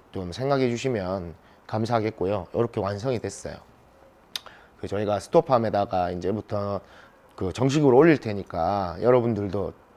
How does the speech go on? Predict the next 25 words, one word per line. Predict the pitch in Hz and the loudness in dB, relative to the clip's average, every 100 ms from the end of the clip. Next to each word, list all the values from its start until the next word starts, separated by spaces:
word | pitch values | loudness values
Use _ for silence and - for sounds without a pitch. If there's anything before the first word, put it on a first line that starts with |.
| _ - | _ -8
이때까지 | 101 113 127 107 | -2 2 2 2
참고 | - 170 160 | -2 0 0
기다리셨던 | 113 127 151 127 - 107 | 4 4 4 0 -4 -6
분이나 | 98 101 98 95 92 - - - - | -6 -6 -4 -6 -8 -12 -20 -16 -8
뭐 | 92 | -4
필요하신 | 185 175 160 170 | 4 6 6 4
분들은 | 127 104 104 123 98 - - - - | 0 -2 0 0 0 -6 -20 -20 -16
뭐 | - 98 | -10 -8
저희 | - 104 98 92 - - | -4 -4 -2 -6 -10 -14
시가렛 | - 135 185 151 - | -2 10 12 12 6
내부 | 110 127 | 0 0
배면으로 | 120 107 104 92 87 87 90 76 | 2 0 -2 -6 -6 -4 -6 -8
한번 | 95 98 95 | -10 -6 -4
운영해 | 104 123 117 | -2 -2 -2
보시는 | 104 101 110 98 | -2 -4 -6 -6
것도 | 87 - 156 160 - - - - _ - - | -6 4 4 4 -4 -20 -20 -20 _ -18 -8
뭐 | 98 87 - | -4 -4 -8
나쁘지 | - 92 - 135 | -8 -8 -4 -2
않은 | 101 90 110 110 | -2 -4 -6 -6
선택이 | 101 165 175 165 110 | -4 -2 0 0 0
될 | 110 | -2
수 | - | -4
있지 | 101 - | -8 -6
않을까, | 82 101 - 98 78 _ - - _ - | -8 -8 -6 -6 -8 _ -20 -20 _ -6
예, | 104 | -6